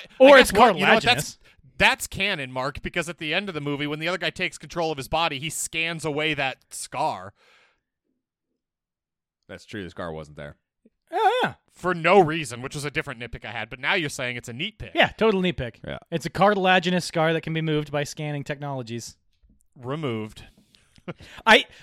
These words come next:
Speaker 1: okay, this is, this is a nitpick that I have with kind of the whole marketing campaign.
Speaker 3: The marketing campaign?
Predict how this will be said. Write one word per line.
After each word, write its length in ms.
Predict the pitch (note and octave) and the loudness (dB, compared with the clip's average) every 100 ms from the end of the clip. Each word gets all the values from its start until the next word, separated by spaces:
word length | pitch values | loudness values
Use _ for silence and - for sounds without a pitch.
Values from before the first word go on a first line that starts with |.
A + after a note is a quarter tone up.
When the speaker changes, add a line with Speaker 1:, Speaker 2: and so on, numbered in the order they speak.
| - | -2
Speaker 1:
okay, 280 | G3 F3 B2+ | 2 2 2
this 200 | D3 G3 | 2 0
is, 160 | A#3+ G3 | -2 -2
this 180 | G#3+ A3 | 0 0
is 140 | A#3 F#3+ | 0 0
a 100 | F3+ | 2
nitpick 380 | F3+ G3 F3+ - | 2 2 0 2
that 120 | D#3 | 4
I 120 | D3+ | 4
have 380 | D3 C#3+ C#3 A#2 | 6 4 2 -2
with 340 | C3 B2+ - _ _ _ _ _ _ _ _ _ _ - - _ _ | -4 -4 -8 _ _ _ _ _ _ _ _ _ _ -20 -20 _ _
kind 340 | - - G3+ A#3+ | -4 4 6 6
of 140 | E3+ | 4
the 100 | D#3+ | 2
whole 560 | - F3 F3 E3+ D#3+ C#3+ | 2 4 4 4 4 2
marketing 520 | C3+ C3+ C#3+ B2+ A2 | 2 -2 -2 -6 -10
campaign. 720 | - A2 G2 - G2+ G2 G2+ - _ - | -10 -14 -12 -14 -14 -14 -16 -18 _ -8
Speaker 3:
The 120 | A#2+ | -8
marketing 580 | A#2 B2+ G#3 - D#2 C2 | -4 -4 -4 -8 -20 -20
campaign? 540 | - D2 - C2+ D#2 | -20 -20 -16 -16 -16